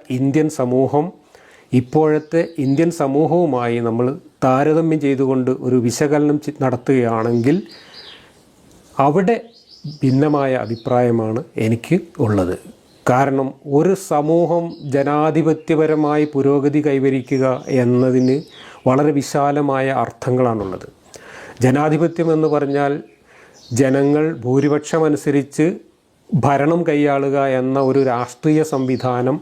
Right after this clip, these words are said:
മാത്രമല്ല, ആ സംവിധാനം എന്ന നിലക്ക് നമ്മുടെ രാജ്യം എവിടെയാണ് ഇന്ന് എത്തിയിരിക്കുന്നത് എന്ന് പരിശോധിച്ചാൽ തന്നെ ജനാധിപത്യത്തിൻ്റെ ആ അർത്ഥശൂന്യത നമുക്ക് മ-, വ്യക്തമാവും. ജനാധിപത്യത്തിൻ്റെ അർത്ഥശൂന്യത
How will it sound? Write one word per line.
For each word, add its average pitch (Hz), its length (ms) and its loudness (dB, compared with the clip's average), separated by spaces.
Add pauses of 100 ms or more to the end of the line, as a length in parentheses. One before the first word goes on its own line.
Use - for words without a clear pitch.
മാത്രമല്ല, 123 920 0 (240)
ആ 151 140 2
സംവിധാനം 165 680 0
എന്ന 151 200 2
നിലക്ക് 135 360 0 (540)
നമ്മുടെ 143 320 2
രാജ്യം 139 460 0
എവിടെയാണ് 143 440 0
ഇന്ന് 143 220 0
എത്തിയിരിക്കുന്നത് 135 920 0 (120)
എന്ന് 139 280 2
പരിശോധിച്ചാൽ 151 760 -2
തന്നെ 127 420 -2 (960)
ജനാധിപത്യത്തിൻ്റെ 139 1000 0 (640)
ആ 151 140 2 (380)
അർത്ഥശൂന്യത 135 920 -2 (300)
നമുക്ക് 127 360 -2
മ-, 143 160 -2
വ്യക്തമാവും. 131 680 0
ജനാധിപത്യത്തിൻ്റെ 147 920 0
അർത്ഥശൂന്യത 147 640 0